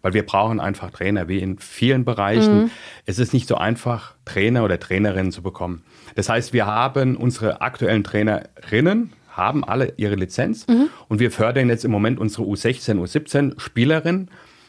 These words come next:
Speaker 1: die jetzt seit zwei, drei Jahren als Jugendtrainerin fungieren, ja, die also bei unseren Trainern quasi hospitieren, helfen, ihr Training
Speaker 2: Mhm.
Speaker 1: mitmachen, selbst machen. Und die werden wir dann nach und nach auf die Trainerscheine oder Trainerlehrgänge schicken.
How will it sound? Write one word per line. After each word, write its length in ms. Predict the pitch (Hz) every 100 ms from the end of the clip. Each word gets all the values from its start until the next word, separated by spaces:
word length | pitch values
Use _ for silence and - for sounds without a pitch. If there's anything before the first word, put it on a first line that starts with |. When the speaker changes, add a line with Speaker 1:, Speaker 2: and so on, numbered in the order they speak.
| _ -
Speaker 1:
die 80 | 110
jetzt 160 | 104
seit 180 | 110 95
zwei, 200 | - 104
drei 180 | - 101
Jahren 340 | 101 107 117
als 220 | 95 -
Jugendtrainerin 840 | 117 139 151 - 135 139 123 117 120
fungieren, 600 | - 107 98 123 202 233 - _ _ -
ja, 180 | 120 131
die 200 | 113 -
also 500 | 101 104 95 92 - -
bei 160 | 95
unseren 300 | 92 101 95
Trainern 600 | - 101 117 117 113 - - _ -
quasi 380 | 95 92 98
hospitieren, 680 | 82 123 - 123 - 123 120 - - - _
helfen, 640 | - 101 123 131 110 110 - _ _ _
ihr 180 | 95 87
Training 420 | - 104 127 123
Speaker 2:
Mhm. 60 | 110
Speaker 1:
mitmachen, 540 | 131 294 123 120 113
selbst 480 | - 117 127 - 101
machen. 280 | 113 120 110 - - -
Und 120 | 107
die 100 | 123
werden 160 | 135 135
wir 80 | 131
dann 160 | 113
nach 240 | 104 113 139
und 100 | 131
nach 180 | 120 120
auf 140 | 113
die 140 | 104
Trainerscheine 1500 | - - 107 139 135 - _ - - - 123 107 - 101 131 139
oder 160 | 104
Trainerlehrgänge 760 | - 104 110 90 107 131 143 143
schicken. 400 | - 131 127